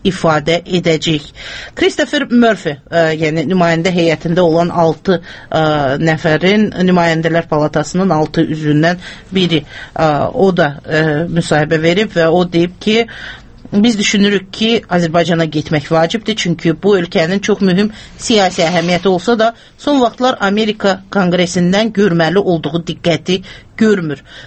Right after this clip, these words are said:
Konqresmen Schuster'in dediyi kimi, bu bir imkandır ki, respublikaçı və demokratlardan ibarət qrup bu səfər zamanı geniş anlaşma əldə edərək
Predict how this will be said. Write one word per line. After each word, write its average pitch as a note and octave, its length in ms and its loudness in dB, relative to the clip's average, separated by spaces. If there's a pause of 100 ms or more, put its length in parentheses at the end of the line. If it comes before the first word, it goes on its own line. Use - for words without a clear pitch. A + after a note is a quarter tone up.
(100)
Konqresmen G#3+ 500 0
Schuster'in F3+ 560 -2
dediyi G3+ 340 0
kimi, G3+ 320 0
bu G#3 140 2
bir G3+ 200 0
imkandır F#3+ 580 0
ki, F3+ 280 -2 (320)
respublikaçı G#3+ 640 0
və D#3+ 140 0
demokratlardan F3+ 720 0
ibarət D#3 440 0
qrup A3 220 0 (320)
bu A#3+ 140 2
səfər G3 420 -2
zamanı E3+ 420 0
geniş G#3 460 0
anlaşma F3+ 540 0
əldə D#3 240 0
edərək G3+ 400 -2